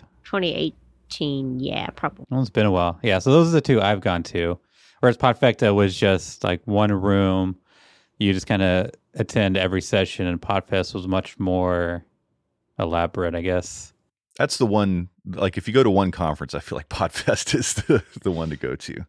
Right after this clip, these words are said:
Speaker 2: Yeah. Yeah. 'Cause Podfest felt like, so po-, Podcast Movement seems like a really good one to go to, but it feels, like, really massive.
Speaker 3: Mm-hmm.
Speaker 2: Whereas Podfest seems like a good size as far as, like, big enough so there's plenty of value so you can kinda choose where you wanna go.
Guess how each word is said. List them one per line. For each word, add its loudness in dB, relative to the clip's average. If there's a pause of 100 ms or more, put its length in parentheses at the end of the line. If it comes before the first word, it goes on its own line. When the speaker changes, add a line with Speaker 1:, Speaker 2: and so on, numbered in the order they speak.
Speaker 2:
Yeah. 2 (560)
Yeah. 0 (340)
'Cause 2
Podfest 2
felt 4
like, 0
so 4
po-, -6
Podcast 2
Movement 0
seems 0
like 0
a 0
really 2
good 0
one 0
to -2
go 0
to, 0
but 0
it -4
feels, 2
like, 0
really 2
massive. 0
Speaker 3:
Mm-hmm. -16 (380)
Speaker 2:
Whereas 2
Podfest 0
seems -2
like -2
a -8
good 0
size -2
as -10
far 0
as, -2
like, -2 (340)
big 2
enough 2
so -12
there's 0
plenty 0
of 0
value 0
so -4
you -2
can -4
kinda -2
choose -2
where 0
you 0
wanna -4
go. 0